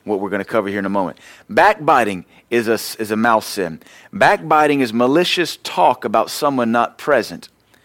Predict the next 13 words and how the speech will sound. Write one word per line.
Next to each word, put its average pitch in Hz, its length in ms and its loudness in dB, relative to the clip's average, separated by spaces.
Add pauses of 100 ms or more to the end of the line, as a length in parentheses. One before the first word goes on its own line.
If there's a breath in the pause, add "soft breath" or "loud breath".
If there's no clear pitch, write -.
(720 soft breath)
Uh, 95 280 -4
th-, 104 240 -6
to 113 120 -10
bite 160 380 4
them 143 180 2
in 139 120 0
the 135 80 0
back 117 360 2
when 113 140 -2
they're, 113 260 0
they're 113 120 -4
not 113 240 -2
looking. 117 360 -8